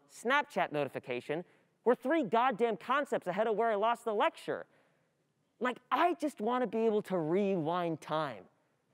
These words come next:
Like when I was watching a movie last night. It was The Lighthouse, and so good. But in the middle of it, I wanted to get some popcorn. So I got up and made some popcorn and listened as the audio cut in and out of my field of hearing.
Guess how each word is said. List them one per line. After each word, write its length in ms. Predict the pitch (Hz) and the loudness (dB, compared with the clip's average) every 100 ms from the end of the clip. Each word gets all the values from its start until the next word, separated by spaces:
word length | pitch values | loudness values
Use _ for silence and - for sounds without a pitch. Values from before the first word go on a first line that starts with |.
| _ _ - | _ _ 0
Like 140 | 196 | 2
when 100 | 226 | 4
I 60 | 233 | 2
was 100 | 180 | 2
watching 280 | 202 202 185 | 0 0 0
a 40 | |
movie 280 | 190 254 175 | 2 2 0
last 280 | 143 117 139 | -2 -6 -8
night. 220 | 95 - _ _ _ _ _ - | -10 -12 _ _ _ _ _ 0
It 80 | 202 | 2
was 160 | 196 | 4
The 120 | - | 2
Lighthouse, 460 | 170 220 185 139 113 | 2 2 0 -4 -6
and 160 | 147 139 | -8 -8
so 540 | - - 220 233 202 | -10 -4 2 4 4
good. 320 | 160 190 135 98 | 2 2 2 0
But 160 | 196 - | -2 0
in 140 | 196 | 2
the 80 | 180 | 2
middle 280 | 220 320 214 | 4 4 4
of 80 | 170 | 2
it, 140 | 165 _ _ _ | -2 _ _ _
I 60 | 196 | 0
wanted 240 | 220 226 | 2 2
to 60 | 190 | 2
get 160 | 190 | 0
some 120 | - 139 | -2 -4
popcorn. 560 | - 170 - 131 87 | 0 0 -2 -8 -8
So 280 | - 156 139 - _ _ 147 | -2 0 -2 -6 _ _ 0
I 120 | - | 0
got 300 | 131 131 117 | 2 0 2
up 220 | 143 - _ _ _ 123 | 0 -2 _ _ _ -6
and 280 | 127 151 123 | -4 -2 -2
made 180 | 156 | -2
some 180 | - 196 | -2 -4
popcorn 440 | - 262 208 170 156 | 0 0 2 -2 0
and 260 | 170 175 | 0 2
listened 460 | 220 254 190 160 160 | 2 0 -2 -2 0
as 220 | 165 135 | -2 -2
the 120 | 156 156 | -2 0
audio 420 | 175 190 151 135 | 0 2 0 0
cut 240 | - 143 175 | -2 -4 -2
in 140 | 175 | -2
and 120 | 156 | 0
out 140 | 160 143 | 0 0
of 60 | |
my 120 | 135 | -4
field 280 | 127 160 135 | -4 -2 -2
of 80 | 113 | -2
hearing. 300 | 139 131 | -4 -4